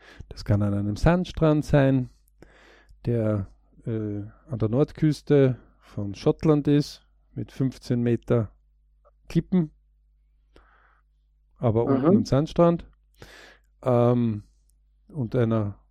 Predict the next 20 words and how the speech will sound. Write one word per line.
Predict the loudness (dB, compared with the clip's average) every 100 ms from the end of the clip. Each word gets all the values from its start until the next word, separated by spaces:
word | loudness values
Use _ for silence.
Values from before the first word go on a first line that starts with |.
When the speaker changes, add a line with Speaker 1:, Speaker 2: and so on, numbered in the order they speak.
| _
Speaker 1:
Flut | -4 -4 -2
und | -4
Ebbe, | 0 4 6 4
die | 2 -2
halt | -4 -8 _ _ _ -12
bis | -12
zu | -12
zehn, | -14 -4 -2 -2
fünfzehn | -4 -8 -6 -4
Meter | -2 -2 -4
teilweise | -2 0 0 0 2
hat. | 2 -2 -14 _ _ -20 -20 -20 -20 -20 _ -2
Das | 4
kann | 8 8
aber | 8
auch |
ein | 6
Sandstrand | 6 4 4 2 0 2
sein, | 4 4
der | 2